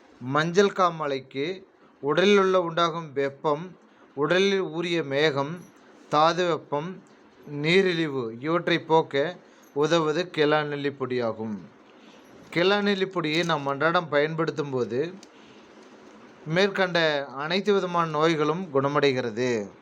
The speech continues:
கீழாநெல்லி விதையை தூளாக்கி அரிசி கழுவி, அரிசி கழுவிய நீருடன் உட்கொள்ள செய்தால்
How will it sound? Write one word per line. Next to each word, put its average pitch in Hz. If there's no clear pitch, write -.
கீழாநெல்லி 202
விதையை 156
தூளாக்கி 165
அரிசி 170
கழுவி, 160
அரிசி 175
கழுவிய 190
நீருடன் 160
உட்கொள்ள 165
செய்தால் 175